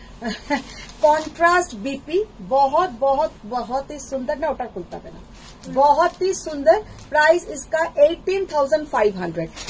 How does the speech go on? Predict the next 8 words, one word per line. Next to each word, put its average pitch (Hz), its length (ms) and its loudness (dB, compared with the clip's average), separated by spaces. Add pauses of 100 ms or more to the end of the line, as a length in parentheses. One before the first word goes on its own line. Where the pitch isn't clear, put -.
(120)
इसका 359 320 0
जो 370 200 4
बॉर्डर 269 480 6
का 349 180 2
पोर्शन 302 520 0
देखिए, 247 300 -2 (140)
कितना 302 420 0
बढ़िया 247 440 4